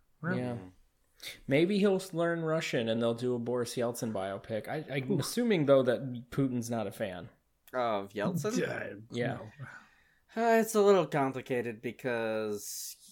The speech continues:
Speaker 3: he was Yeltsin's lieutenant, sort
Speaker 2: Mm-hmm.
Speaker 3: of, in the late nineties when he was mayor of Saint Petersburg, but then there was all the stuff with Moscow, like the mayor of Moscow being the second most powerful person in,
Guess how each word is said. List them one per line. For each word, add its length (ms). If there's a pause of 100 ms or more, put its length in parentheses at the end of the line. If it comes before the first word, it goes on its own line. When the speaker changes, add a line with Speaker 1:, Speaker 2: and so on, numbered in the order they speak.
(420)
Speaker 3:
he 240
was 580
Yeltsin's 680
lieutenant, 680 (100)
sort 480
Speaker 2:
Mm-hmm. 540
Speaker 3:
of, 200
in 260
the 100
late 280
nineties 680
when 140
he 200
was 380
mayor 680
of 280
Saint 280
Petersburg, 760
but 160
then 140
there 140
was 120
all 240
the 80
stuff 400
with 160
Moscow, 1040
like 240
the 60
mayor 220
of 80
Moscow 480
being 180
the 80
second 320
most 180
powerful 360
person 340
in, 340